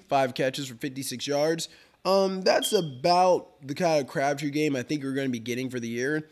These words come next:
Um, he's not going to, just for how the Ravens offense works, he's not going to be a high volume, um, catch receiver where he's gonna be getting nine to ten catches for a hundred yards. He's mainly their possession guy, and when they get into the red zone, he is definitely a red zone threat, 'cause even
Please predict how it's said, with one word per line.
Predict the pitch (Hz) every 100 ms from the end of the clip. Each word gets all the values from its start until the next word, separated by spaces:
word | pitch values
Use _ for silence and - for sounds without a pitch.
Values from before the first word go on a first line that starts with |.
| _ _
Um, | 139 151
he's | 147
not | 165 175
going | 180 170 160
to, | 156
just | 156 -
for | 160
how | 156
the | 131
Ravens | 131 147 135
offense | 143 139 131 110
works, | 120 139 135
he's | 151 127
not | 131 139
going | 143 135
to | 117
be | 135 127
a | 104
high | 110 120 120
volume, | 117 120 123 120 120
um, | 113 95 - - -
catch | - 143 -
receiver | 139 147 143 139
where |
he's | 135 127
gonna | 131
be | 123
getting | 120 135 131 123 110 _ _ _ -
nine | 139 147 147 147 143 123
to | 117
ten | 151 135
catches | 151 139 147 131
for | - 113
a |
hundred | 139 135 127
yards. | 131 135 139
He's | 135
mainly | 147 185 190
their | 170
possession | 165 135 131 135 160
guy, | 156 160 175 175 - - -
and | 143
when | 143
they | 139
get | 139 147
into | 139
the | 139 110
red | 127 139
zone, | 123 127 123
he | 131
is | 113
definitely | 127 131 139 110
a |
red | 98 123
zone | 117 117 107
threat, | 117 127 139
'cause | 127 113
even | 135 123 127 117